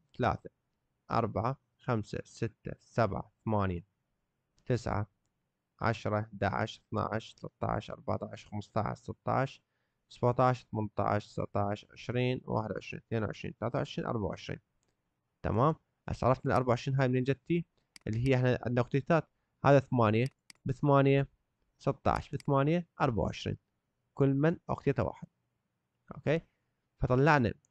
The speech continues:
ال، هسه نحاول هذا نسوي عملية الاندنج. هذا كله يجي نفسه.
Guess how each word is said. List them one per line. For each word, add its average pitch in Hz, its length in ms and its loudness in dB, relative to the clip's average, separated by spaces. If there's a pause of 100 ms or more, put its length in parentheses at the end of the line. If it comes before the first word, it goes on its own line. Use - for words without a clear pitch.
(680)
ال، 95 300 2 (640)
هسه 127 240 0
نحاول 143 260 4
هذا 120 240 4 (400)
نسوي 127 160 4
عملية 120 300 4
الاندنج. 107 480 0 (1300)
هذا 120 220 0
كله 120 300 0
يجي 110 280 0
نفسه. 131 420 -2